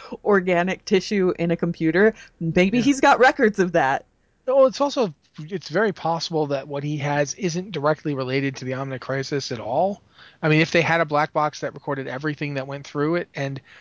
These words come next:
Speaker 2: keep in mind that these things went back online and started a ba-, effectively started trying to fight a war for their own liberation. Um, they would have been monitoring the enemy transmissions. They would have been, like, s-,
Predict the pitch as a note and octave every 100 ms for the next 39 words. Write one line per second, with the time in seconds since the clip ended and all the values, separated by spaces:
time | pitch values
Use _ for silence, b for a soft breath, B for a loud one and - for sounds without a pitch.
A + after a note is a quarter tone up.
0 | b _ - D#3+ D#3 D3 D3+ C#3+ C3+ D3
1 | - C#3+ C3 B2 C#3 C#3 - _ _ C3+
2 | D3 D3 C#3+ C#3 C#3 B2+ C#3 D3+ C3+ C3
3 | - C3 C3+ C3 B2 - - D#3+ - D#3
4 | C#3+ D3+ F3 A#3 A#3+ G#3+ D#3 D3+ B B
5 | B - F#3+ G3 E3+ - E3 D3 C#3+ D#3+
6 | D#3 C#3 C#3 D3 C#3+ C3+ C3+ C#3 D3 -
7 | A2+ A2+ _ _ _ C#3+ C#3 C3+ C3 D3
8 | G3+ B3 A#3 F3 F3 C#3+ D3 F3 E3 D#3
9 | C#3 C3+ C3 C#3+ C#3+ C#3 B2+ C#3 C3 C3+
10 | C#3 C3 G2 F#2 - C#3+ D3 D#3 D3 D3+
11 | C#3+ - - -